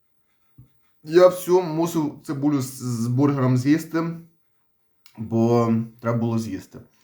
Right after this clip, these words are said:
Того, що хоч був голодний, і вони вже впихнули цю цибулю, вже вибирати не хотілося при них, бо я там їв, там в них ті столики є, що можна,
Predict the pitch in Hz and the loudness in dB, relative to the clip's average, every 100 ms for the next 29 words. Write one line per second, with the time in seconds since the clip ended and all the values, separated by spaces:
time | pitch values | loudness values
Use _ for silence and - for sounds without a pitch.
0 | _ _ _ _ _ _ - 113 127 123 | _ _ _ _ _ _ -4 0 2 0
1 | 123 117 110 131 135 120 127 165 165 170 | -2 -4 0 0 2 4 4 4 2 -2
2 | 160 123 123 127 123 113 120 127 127 117 | -2 -2 -2 0 -2 -4 -6 -2 0 0
3 | 113 110 123 113 151 143 120 120 120 113 | -2 -6 -4 0 2 2 2 0 0 2
4 | 120 120 113 107 120 143 151 147 131 127 | 2 2 0 -6 -6 -2 -2 -2 -4 -2
5 | 135 127 113 120 123 120 117 110 - - | -2 0 0 0 0 0 0 0 -4 -12
6 | - 104 117 113 110 107 151 156 156 147 | -10 -6 -6 -6 -8 -6 0 0 2 0
7 | 143 143 131 131 117 | 0 -2 -4 -2 -4